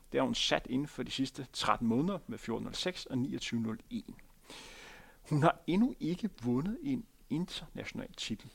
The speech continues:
Det vil sige, hun er hverken verdensmester eller olympisk mester. Hun blev slået rimelig klart af Sifan Hassan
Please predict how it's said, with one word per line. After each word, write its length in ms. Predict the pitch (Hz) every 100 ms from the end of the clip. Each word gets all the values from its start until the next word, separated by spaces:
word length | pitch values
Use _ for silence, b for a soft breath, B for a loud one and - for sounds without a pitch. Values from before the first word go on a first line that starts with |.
| -
Det 100 | 139
vil 80 | 147
sige, 180 | - 143
hun 100 | 117
er 40 |
hverken 340 | 107 110 127 110
verdensmester 760 | 131 196 - 160 - - -
eller 260 | 120 117 -
olympisk 580 | 110 135 135 135 - -
mester. 340 | 95 87 - - b b b b b _
Hun 340 | - 131 113 - - - - b b b -
blev 120 | 135
slået 360 | - 131 180 160
rimelig 240 | 190 240
klart 240 | - 135 - -
af 100 | 120
Sifan 240 | - 107
Hassan 320 | 107 123 135